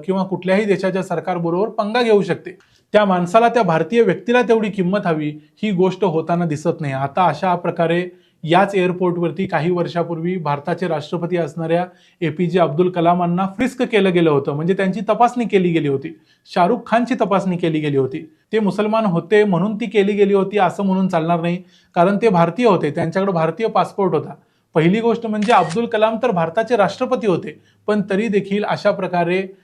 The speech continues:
घटना अमेरिकेत भारतीयांच्या बरोबर घडतात, ही अतिशय दुर्दैवी गोष्ट आहे. आणि भारत सरकारनं अमेरिकेबरोबर करार करून किंवा कोणत्याही पद्धतीनं चर्चा करून या गोष्टी कायमच्या थांबवल्या पाहिजेत.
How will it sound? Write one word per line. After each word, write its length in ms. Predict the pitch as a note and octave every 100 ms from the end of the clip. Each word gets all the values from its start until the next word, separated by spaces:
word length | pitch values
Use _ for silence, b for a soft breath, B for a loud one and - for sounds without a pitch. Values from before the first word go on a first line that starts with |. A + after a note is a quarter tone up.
| b
घटना 320 | D3 C#3+ F3 F3
अमेरिकेत 600 | F3 D#3 E3+ E3+ F3+ E3+
भारतीयांच्या 580 | C#3+ C#3 F3 E3+ E3 E3
बरोबर 260 | D#3+ E3
घडतात, 400 | D3 C#3 C#3 D3+ C3 b b -
ही 40 | D3
अतिशय 380 | C#3 E3 -
दुर्दैवी 460 | E3+ D3 C#3 D#3 D#3
गोष्ट 260 | C#3 B2+ D#3
आहे. 100 | D3+ -
आणि 160 | D#3+ F#3
भारत 260 | E3 E3
सरकारनं 460 | F#3 F#3+ F3+ F3 F#3
अमेरिकेबरोबर 760 | F3+ D#3+ F3+ F3+ F3+ F3 F3 F#3
करार 320 | G3+ G3+ A3
करून 320 | G3 E3 D3+
किंवा 220 | E3 G#3
कोणत्याही 540 | A3 G#3 G3 G3 A#3+ C4+
पद्धतीनं 540 | C#4 D4+ A3+ A3+ A#3
चर्चा 400 | B3 A3 G3 B3+ A#3+
करून 300 | F#3 E3 D3+ b b b
या 180 | F#3 A3
गोष्टी 360 | F#3+ F3 F#3+ G3+
कायमच्या 440 | F#3 E3 E3+ F3 E3+
थांबवल्या 380 | D3+ D#3 D#3
पाहिजेत. 240 | C#3+ C#3+